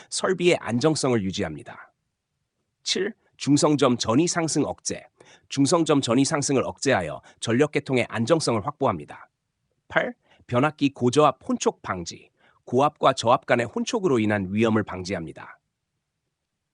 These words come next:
케이이씨 접지 시스템의 종류. 일, 개통 접지. 변압기 중성점을 접지하여 고저압 혼촉으로 인한 사고를 방지합니다.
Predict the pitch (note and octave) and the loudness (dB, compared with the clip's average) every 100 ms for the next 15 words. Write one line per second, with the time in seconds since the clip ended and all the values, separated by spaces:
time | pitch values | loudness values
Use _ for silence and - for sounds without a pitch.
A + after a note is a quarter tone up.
0 | - F#3 F#3+ F#3 E3+ E3+ E3 A2 - D3 | -6 0 0 0 -4 -4 -4 -6 -4 -4
1 | C#3 - B2 G#2+ F#2+ F#2+ E2 - _ _ | -4 -4 -4 -4 -4 -6 -8 -10 _ _
2 | _ _ _ _ C#3+ E3+ - - A2 F3+ | _ _ _ _ -4 -4 -6 -8 -2 0
3 | C#3+ - - - - _ _ _ _ _ | 0 -2 -6 -16 -18 _ _ _ _ _
4 | _ _ _ A2+ G#2+ C3+ - A#2 - B2 | _ _ _ -4 0 -2 -2 -4 0 0
5 | D3 C3+ B2+ B2+ - F#2+ - E2+ G2+ B2+ | 2 2 2 2 0 -4 -2 -2 0 -4
6 | - - - D3 D#3+ F#3 - - G#3+ - | -6 -16 -4 0 2 2 0 -4 -2 0
7 | F#3 D#3+ C3+ B2 - - A#2+ A2 - F2+ | 0 2 2 2 -2 -4 -2 -2 -4 -8
8 | F2+ D#2+ C#2 - - | -6 -8 -12 -18 -20